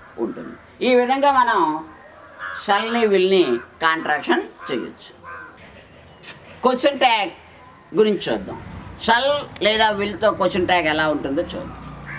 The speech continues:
ముఖ్యంగా "Let's go to the beach." Let's means "Let us go to the beach." ఖచ్చితంగా మనం shall we-గా question ట్యాగ్ని వాడాలి. "Let's start the class." దీన్ని కూడా మనం క్వశ్చన్ ట్యాగ్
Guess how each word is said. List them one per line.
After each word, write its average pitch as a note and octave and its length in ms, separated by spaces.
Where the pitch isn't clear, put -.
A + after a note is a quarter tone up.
ముఖ్యంగా C4+ 600
"Let's B3+ 560
go A#3+ 120
to A3+ 80
the G#3 180
beach." C#3 460
Let's B3+ 300
means D4 180
"Let F#3+ 140
us G3+ 180
go D3 80
to C#3 120
the B2 160
beach." - 360
ఖచ్చితంగా B3 480
మనం F#3+ 400
shall A3 380
we-గా E3+ 500
question E3+ 320
ట్యాగ్ని D3+ 460
వాడాలి. D#3+ 440
"Let's B3 260
start F#3 380
the D3 160
class." C3 500
దీన్ని A#3+ 300
కూడా A3 280
మనం G3 200
క్వశ్చన్ E3+ 360
ట్యాగ్ E3 460